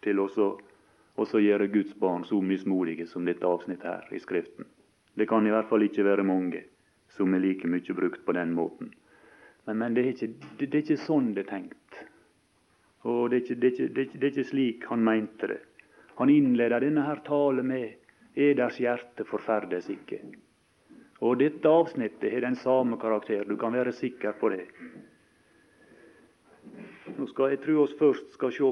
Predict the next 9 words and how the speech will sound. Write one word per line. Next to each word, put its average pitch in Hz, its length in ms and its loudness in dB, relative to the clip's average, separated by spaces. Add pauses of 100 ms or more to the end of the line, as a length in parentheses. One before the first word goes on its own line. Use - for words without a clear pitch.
på 127 120 4 (280)
det, 123 140 2 (220)
det 127 160 -2
aller 117 380 2
første 120 420 -2
verset 104 340 -4
her, 92 340 -6
litt 110 260 -2
isolert. 95 720 -2